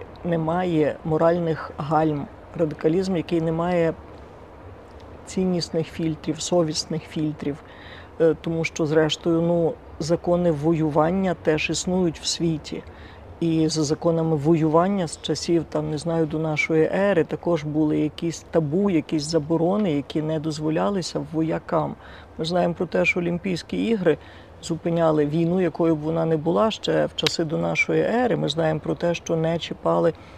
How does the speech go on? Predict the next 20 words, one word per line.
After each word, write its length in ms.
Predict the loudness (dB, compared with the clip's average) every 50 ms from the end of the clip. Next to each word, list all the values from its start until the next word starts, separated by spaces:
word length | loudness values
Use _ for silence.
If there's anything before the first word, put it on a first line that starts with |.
| -20 -20 -20 -12 -4
навіть 340 | 0 0 0 0 0 -2 -4
якісь 280 | -6 -4 -4 -4 -4 -4
там 160 | -4 -4 -4
мафіозі 640 | -2 -2 -4 -4 0 0 2 2 2 2 0 0 -2
і 40 | -4
всі 220 | -4 -4 -4 -4 -2
інші, 280 | -2 -2 -2 -4 -4
не 160 | -2 -2 -4
чіпали 460 | -4 -6 -8 -4 -2 0 0 0 0 0
дітей, 420 | -2 -4 -2 0 2 2 2 0
не 140 | -2 -4 -6
чіпали 520 | -6 -8 -8 -4 -2 0 0 0 0 -2
дружин, 480 | -2 -2 -4 -4 -2 -2 -2 -2 0 -2
не 100 | -4 -4
чіпали 500 | -6 -8 -10 -6 -4 -2 -2 -2 -2 -4
жінок, 380 | -4 -4 -4 -2 -2 -2 -2 -4 -6
не 100 | -8 -8
чіпали 420 | -8 -10 -8 -6 -4 -4 -4 -4
старих 460 | -6 -4 -4 -4 -2 -2 -4 -4 -4
людей. 280 | -4 -2 -2 -2 -4